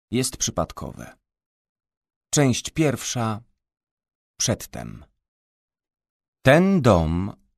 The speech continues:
miał dwa piętra. Ojciec starego K wybudował go dla swojej rodziny. Miał nadzieję, że rodzina się szybko zacznie powiększać.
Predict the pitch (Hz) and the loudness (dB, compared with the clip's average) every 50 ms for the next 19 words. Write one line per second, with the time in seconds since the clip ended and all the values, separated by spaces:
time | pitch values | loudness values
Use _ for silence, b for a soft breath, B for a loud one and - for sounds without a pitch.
0 | _ _ _ _ _ 107 107 107 107 104 104 101 87 92 87 123 127 127 - - | _ _ _ _ _ 4 4 6 4 4 2 2 0 0 2 2 0 0 0 0
1 | 127 95 85 80 67 65 - - - - - - - _ _ _ _ _ _ _ | 0 0 0 -2 -8 -10 -14 -14 -18 -16 -18 -18 -20 _ _ _ _ _ _ _
2 | _ _ _ _ _ _ _ _ _ _ _ _ _ 135 180 196 190 - - 107 | _ _ _ _ _ _ _ _ _ _ _ _ _ 4 4 4 2 0 0 0
3 | 87 - - _ - - - 107 101 139 170 147 127 - - - 123 113 110 123 | 0 -2 -6 _ -8 -2 0 2 2 2 4 4 2 2 2 0 2 4 4 4
4 | 131 - _ _ _ _ - 143 147 120 139 151 185 190 185 165 143 127 139 143 | 4 0 _ _ _ _ 2 2 2 4 4 2 4 4 4 4 4 4 0 2
5 | - 117 110 - - - 131 123 117 107 107 104 104 101 95 82 85 98 87 82 | 4 2 2 2 0 -2 -2 0 0 2 0 0 0 0 -2 -2 -4 -4 -4 -6
6 | 78 73 - - - _ _ _ _ _ _ _ _ _ _ - 127 139 151 151 | -8 -10 -12 -18 -20 _ _ _ _ _ _ _ _ _ _ 4 4 6 6 4
7 | 170 175 175 151 117 110 101 92 92 90 98 120 156 147 139 143 120 110 110 107 | 4 2 2 2 2 0 0 0 -2 -2 -2 -2 -4 -4 -2 -2 0 0 -2 -2
8 | 110 147 165 180 185 170 - 156 - - 185 175 - - - 165 131 165 170 - | -2 -2 -2 -2 -2 -2 -4 -4 -4 -6 -8 -8 -6 -4 -4 0 0 0 -2 -2
9 | - 170 156 156 - 160 139 170 196 151 98 82 - - - - - - - - | -2 -4 -4 -4 -4 -4 0 0 0 2 0 0 -4 -6 -8 -8 -10 -12 -12 -12
10 | - | -12